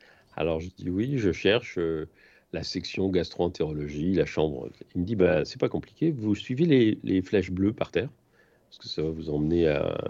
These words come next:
un ascenseur, puis vous allez prendre l'ascenseur, vous allez monter au troisième, et au troisième, eh ben là, vous allez trouver, vous avez qu'à demander à l'infirmière qui est dans le, la guérite juste en face de vous, elle va vous dire où, où se trouve le patient. » Je remercie le monsieur,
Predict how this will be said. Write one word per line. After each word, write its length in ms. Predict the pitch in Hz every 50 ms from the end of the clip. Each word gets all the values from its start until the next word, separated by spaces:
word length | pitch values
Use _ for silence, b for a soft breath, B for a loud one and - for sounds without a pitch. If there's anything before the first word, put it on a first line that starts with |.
| - - - -
un 120 | 82 82
ascenseur, 480 | 78 73 - - - - - 147 190 190
puis 120 | - 98
vous 100 | 90 85
allez 120 | 80 78 76
prendre 180 | - 85 82
l'ascenseur, 420 | 76 71 - 69 65 - - 123 135
vous 100 | 127 98
allez 100 | 80 78
monter 220 | 76 73 - -
au 40 | -
troisième, 540 | - - - 67 67 82 110 131 151 170 160 B B B B B B B -
et 40 | 85
au 80 | 78
troisième, 680 | - - - 71 73 78 95 101 113 131 143 139 113
eh 80 | 82 69
ben 160 | 65 65 65
là, 140 | 73 87 90
vous 160 | 87 80 71
allez 140 | 65 65 65
trouver, 400 | - - - 65 76 76 82 82
vous 240 | 73 - 87 90 98
avez 120 | 85 90
qu'à 140 | 90 - 98
demander 280 | 92 90 87 87 85 78
à 40 |
l'infirmière 500 | 76 73 - - 71 78 82 87 85 73
qui 140 | - - 85
est 20 | 78
dans 200 | 73 76 71 71
le, 120 | 71 71 73 - -
la 100 | - 76
guérite 300 | 76 78 71 69 78 76 -
juste 180 | - 73 -
en 60 | 73
face 200 | - - 78 69
de 80 | 67 69
vous, 180 | - 123 147 147 B B B B B -
elle 120 | 87 78
va 80 | 73 71
vous 120 | 71 80
dire 260 | 85 110 143 143 - -
où, 220 | 82 85 90 90
où 140 | - - -
se 80 | - -
trouve 160 | - 123 107
le 60 | -
patient. » 300 | - - - - - - _ _ _ _ _ _ _ _ _ _ _ _ _ _ _ -
Je 200 | - 95 80 -
remercie 420 | - - - 73 73 - - -
le 80 | 76 71
monsieur, 320 | 73 76 - - 226 294